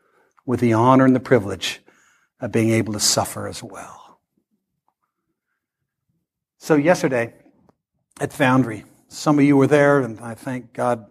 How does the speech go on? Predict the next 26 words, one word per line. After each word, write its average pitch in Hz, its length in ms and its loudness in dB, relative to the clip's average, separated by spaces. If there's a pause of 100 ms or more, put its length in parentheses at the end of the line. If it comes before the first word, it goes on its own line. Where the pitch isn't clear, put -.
for 131 120 -20
those 123 180 -10
of - 60 -16
you 127 80 -8
who 113 100 -10
came. 127 420 -6 (840)
Invited 160 300 4
the 120 60 0
board 147 300 6
and 131 100 -2
a 110 40 -6
few 156 260 4
others 139 260 4
that 139 80 -6
we 127 80 -6
thought 127 240 0
might 127 240 -2
be 131 180 -2
interested 135 440 -8
in 143 60 -10
this. 143 260 -6
And 117 80 -10
if - 120 -14
you 165 120 0
are 147 100 6
interested, 160 580 -2